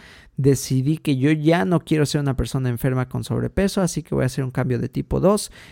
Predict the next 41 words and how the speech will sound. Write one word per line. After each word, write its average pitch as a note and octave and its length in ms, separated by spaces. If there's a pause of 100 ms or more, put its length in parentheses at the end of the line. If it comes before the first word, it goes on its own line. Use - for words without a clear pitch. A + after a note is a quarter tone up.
(200)
cambio C#3+ 320
mis B2+ 380
hábitos, G3 640
cambio D3+ 300
mis B2+ 200
emociones, E3 560
mis C3 160
pensamientos C3+ 840
sobre B2 400
de B2+ 120
mí, F3+ 200
cambio D#3 320
mis C3 280
comportamientos E3 1040
y C#3 140
entonces F#3 720 (260)
de C#3 140
repente D3 480
me B2+ 100
vuelvo C3 300
una D3+ 240
persona E3+ 540 (260)
que F3+ 140
cuida C3 320
su B2 140
salud, A3 540
empiezo C3 380
a - 0
hacer C3 260
deporte, G3+ 680
empiezo C3+ 340
a B2 40
cuidar B2 300
mi C3+ 140
dieta, F#3 540 (240)
soy C#3 220
una A#2+ 200
persona A#2 420
delgada, B2 540
sana, A#2 560
etcétera. - 800